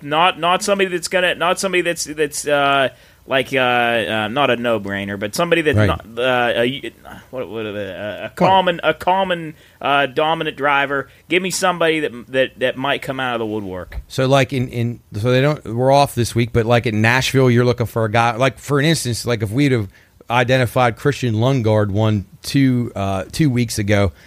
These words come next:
Speaker 2: at, like, a hundred to one. So, like, yeah, that's the kinda guy you're looking for, right?
Speaker 1: Mm-hmm.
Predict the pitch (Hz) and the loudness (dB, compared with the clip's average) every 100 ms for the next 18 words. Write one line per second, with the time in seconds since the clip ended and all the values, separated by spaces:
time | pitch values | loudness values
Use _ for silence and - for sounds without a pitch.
0 | - - 107 107 110 101 - - - 101 | -18 -4 -2 2 2 0 -4 -20 -6 -2
1 | 110 123 117 101 95 107 80 78 - 95 | 0 2 4 2 4 2 2 -2 -6 -4
2 | 98 98 95 - - _ _ - 113 107 | -2 -2 -4 -6 -20 _ _ -4 -2 2
3 | 135 - 120 123 113 104 107 104 101 95 | 0 0 -6 -2 -2 0 0 0 -2 -4
4 | 85 - 82 80 104 95 - | -8 -12 -10 -6 -4 -6 -10